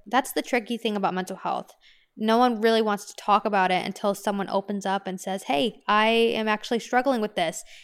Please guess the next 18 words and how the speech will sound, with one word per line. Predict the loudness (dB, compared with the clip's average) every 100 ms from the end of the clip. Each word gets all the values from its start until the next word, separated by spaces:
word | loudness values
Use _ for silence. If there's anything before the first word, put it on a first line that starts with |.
| -12 -4
And | 2
that | 4 4 4
opens | 0 0 -4
the | -6
floor | -2 0 2
for | 4
other | 4 2
people | -2 -2 -2
to | -2
say, | -8 -6 -4
"Hey, | 0 -2 -2 -10
you | -4 -2
know, | 0
me | -2 -4 -2
too. | 2 2 2 -4 -4
You're | 2
not | 6 6
alone." | 6 4 4 0